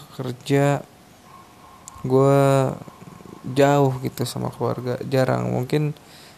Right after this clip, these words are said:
seminggu sekali, terus nanti balik lagi gitu.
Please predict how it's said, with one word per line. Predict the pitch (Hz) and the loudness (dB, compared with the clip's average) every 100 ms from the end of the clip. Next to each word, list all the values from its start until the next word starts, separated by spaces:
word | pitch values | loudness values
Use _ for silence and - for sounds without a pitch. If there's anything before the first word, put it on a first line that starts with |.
| - | -14
seminggu | - 135 139 | -8 -4 -4
sekali, | 131 - 120 123 127 131 131 131 135 - - - - - - - - - - - - - | -4 -2 -2 0 -2 -4 -4 -4 -6 -10 -16 -12 -8 -6 -8 -12 -20 -20 -20 -20 -20 -12
terus | 123 127 123 123 - | -6 -2 0 -2 -4
nanti | 107 104 | -8 -6
balik | 107 110 117 | -4 -4 -4
lagi | 117 120 123 123 - | -4 -4 -4 -8 -8
gitu. | 160 - - | -10 -14 -14